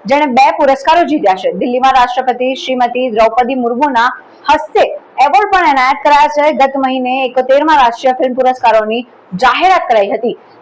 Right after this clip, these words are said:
જેમાં પહેલી જાન્યુઆરી બે હજાર ત્રેવીસ થી એકત્રીસ ડિસેમ્બર બે હજાર ત્રેવીસ વચ્ચે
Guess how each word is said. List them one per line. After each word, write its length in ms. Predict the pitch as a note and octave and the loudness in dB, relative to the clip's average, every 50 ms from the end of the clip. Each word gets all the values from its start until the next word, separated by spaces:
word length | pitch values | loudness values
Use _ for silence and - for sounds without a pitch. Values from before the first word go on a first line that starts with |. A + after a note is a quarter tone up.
| _ - | _ -4
જેમાં 240 | G3+ C4+ C4+ D4+ D4+ | 0 2 2 2 2
પહેલી 340 | D4 D#4 D4+ D#4+ F4+ G4+ F#4 | 2 2 0 2 2 0 2
જાન્યુઆરી 440 | F#4+ F#4 F#4 F4+ F4+ F4 F4 F4+ | 2 0 0 0 0 0 0 0
બે 80 | F4 E4+ | 2 2
હજાર 220 | E4 D#4+ D#4+ D#4+ | 2 2 2 0
ત્રેવીસ 440 | D#4+ D#4+ C#4 C#4+ D4 D#4 D#4+ D4+ - E4 | 0 0 -2 -2 -2 -2 -4 -4 -6 -8
થી 320 | D4+ D4+ - C#4+ C#4 C#4+ D#4 - - _ _ - | -8 -6 -4 -4 -4 -4 -4 -6 -12 _ _ -4
એકત્રીસ 420 | B3+ C4 D#4+ D#4+ E4+ G4 F#4+ F#4 - | -2 -2 -2 0 -2 -4 -4 -4 -6
ડિસેમ્બર 380 | D4 C4+ D4 C#4 C4+ C4 C4 | -6 -4 -4 -2 0 0 0
બે 120 | C4 C4+ B3+ | 2 2 2
હજાર 160 | B3+ C4 C4 | 2 2 0
ત્રેવીસ 320 | C4 B3+ B3+ C4 C#4 C4+ C4+ | 0 -2 -2 -2 -4 -4 -4
વચ્ચે 340 | B3 A#3+ A#3+ - A3 A#3 B3 | -6 -6 -4 -2 -2 -2 -2